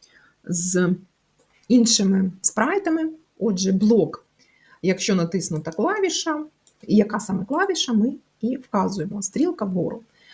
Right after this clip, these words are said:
Так от, коли я натискаю стрілку вгору, мій кот має повернутися, а це у нас рух.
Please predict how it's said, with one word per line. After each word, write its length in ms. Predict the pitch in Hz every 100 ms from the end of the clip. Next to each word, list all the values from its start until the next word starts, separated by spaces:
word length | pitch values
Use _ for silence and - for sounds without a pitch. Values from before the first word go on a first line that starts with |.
| - _ _ _
Так 140 | 254 247
от, 160 | 156 -
коли 220 | 233 226
я 160 | 185
натискаю 540 | 170 156 196 - - 151
стрілку 440 | - 175 156 160
вгору, 460 | 170 151 127 175 - _ _ _ _ -
мій 180 | 214 339
кот 400 | - 151 - - _ _ _
має 360 | 180 160 139 - -
повернутися, 920 | 294 302 311 262 226 190 190 - 190
а 80 | -
це 160 | 185 220
у 60 |
нас 280 | 170 - -
рух. 400 | 196 151 254 -